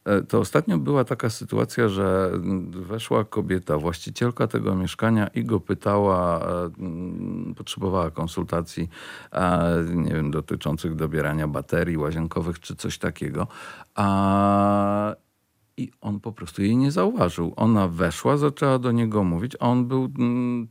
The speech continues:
tak skoncentrowany na układaniu tych płytek, że po prostu nie zauważył, że ona do niego mówi. Także to wcale niekoniecznie muszą być jakieś, e, super emocjonalne rzeczy, mecz, e, życie i tak dalej. A,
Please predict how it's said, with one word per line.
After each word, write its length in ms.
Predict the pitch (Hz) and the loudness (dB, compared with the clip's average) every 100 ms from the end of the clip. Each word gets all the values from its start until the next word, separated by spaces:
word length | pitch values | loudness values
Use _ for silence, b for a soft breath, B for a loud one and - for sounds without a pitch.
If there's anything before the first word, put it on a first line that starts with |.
| - | 0
tak 240 | 139 - | 0 0
skoncentrowany 1040 | - 110 98 104 98 101 95 107 107 101 | -2 0 2 2 2 2 2 2 4 4
na 220 | 92 90 92 | 2 0 0
układaniu 640 | 90 - 95 92 95 98 | -2 0 2 2 2 0
tych 200 | - 87 | -2 -8
płytek, 380 | - 78 156 202 | -6 -4 -4 -4
że 100 | 349 | -4
po 140 | 415 | -2
prostu 360 | 392 - - 247 | -2 -2 -2 0
nie 180 | 254 | 0
zauważył, 500 | 240 240 220 135 143 | 0 -2 0 2 2
że 120 | 160 180 | 0 0
ona 200 | 196 202 | 0 2
do 100 | 208 | 0
niego 280 | 220 220 | -2 -4
mówi. 320 | 220 143 80 - - B B B B | -4 -4 -6 -14 -20 B B B B
Także 220 | 120 120 | 0 0
to 100 | 135 | -2
wcale 380 | - - 190 240 | -2 2 4 6
niekoniecznie 460 | 226 220 165 - 180 | 4 4 0 0 -2
muszą 240 | 170 170 | 0 0
być 140 | 147 | 0
jakieś, 400 | 151 147 147 139 | 0 0 -2 -2
e, 240 | - 123 120 B B B | 0 2 0 B B B
super 440 | - 143 151 131 | -4 0 4 4
emocjonalne 1000 | - 120 113 - 117 92 87 101 87 82 | 6 4 4 2 2 4 4 4 4 2
rzeczy, 480 | 82 101 110 82 - | 2 4 4 2 0
mecz, 680 | 87 104 107 92 85 - - | 4 4 4 4 2 0 0
e, 420 | 80 82 98 110 | 2 2 2 2
życie 640 | 95 117 95 78 82 80 | 4 4 2 0 -2 -2
i 60 | 82 | 0
tak 220 | 107 107 | -2 -2
dalej. 360 | 110 82 80 110 B B B - | 0 0 0 -4 B B B -8
A, 500 | 90 101 101 101 101 | 0 2 4 4 4